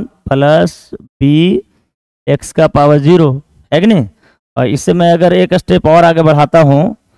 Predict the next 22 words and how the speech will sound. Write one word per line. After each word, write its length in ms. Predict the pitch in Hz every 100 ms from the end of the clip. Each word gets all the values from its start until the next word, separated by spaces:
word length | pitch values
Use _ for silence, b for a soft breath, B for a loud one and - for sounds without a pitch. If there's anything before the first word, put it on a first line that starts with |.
| _ _ _
तो 60 | 120
हो 120 | 131
जाएगा 240 | 147 147 147
कितना, 340 | 165 165 139 - _ _ 151
टू 200 | 160 170
ए 100 | 175 151 156
X 220 | - -
plus 360 | - 135 131 -
B, 160 | 113 104 - _ _ _ _ _ -
because 340 | 143 147 160
एक्स 220 | 160 - -
के 140 | 190
पावर 260 | - 170 165
ज़ीरो 280 | 151 170
का 100 | 180
value 260 | 156 156 185
कितना 240 | 196 185
होता 220 | 139 113 117
है, 60 |
वन 180 | 117 143
होता 220 | 131 -
है, 80 | 107